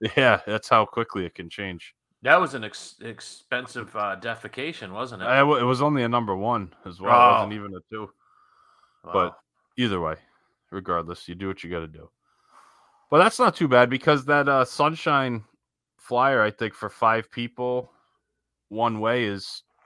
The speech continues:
Speaker 1: seventeen dollars per person. So it would have ended up being more money anyway for that. I bel-, or twelve fifty. I forget what it, it would have been more money. Not a ton more, but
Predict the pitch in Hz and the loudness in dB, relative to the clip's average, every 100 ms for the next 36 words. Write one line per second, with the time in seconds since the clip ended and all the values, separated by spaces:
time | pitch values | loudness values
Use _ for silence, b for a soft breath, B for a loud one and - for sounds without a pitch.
0 | _ - 104 104 104 107 101 101 98 92 | _ -12 -10 -10 -12 -12 -6 -2 -2 -6
1 | - 101 - 104 104 92 - 101 113 113 | -8 -10 -6 -6 -6 -12 -8 -6 -4 -4
2 | 95 95 90 92 90 92 92 87 - _ | -4 -6 -6 -8 -10 -8 -4 -6 -8 _
3 | _ _ _ _ _ _ _ _ _ _ | _ _ _ _ _ _ _ _ _ _
4 | 92 92 87 92 98 82 82 82 - 87 | -4 -4 -4 -6 -6 -6 -8 -8 -10 -4
5 | 90 87 - - _ _ _ _ _ _ | -2 -2 -6 -18 _ _ _ _ _ _
6 | _ _ _ _ _ 85 90 95 92 - | _ _ _ _ _ -14 -8 -2 -2 -2
7 | 107 101 - 98 - 113 113 98 82 87 | -2 -2 -4 -10 -4 -4 -2 -4 -4 -4
8 | 113 135 107 101 85 82 78 58 - _ | 0 0 2 0 -2 -10 -14 -18 -20 _
9 | _ _ _ _ _ _ _ - 139 139 | _ _ _ _ _ _ _ 2 4 4
10 | - 107 127 127 127 135 117 92 | 0 -2 2 2 2 0 0 -4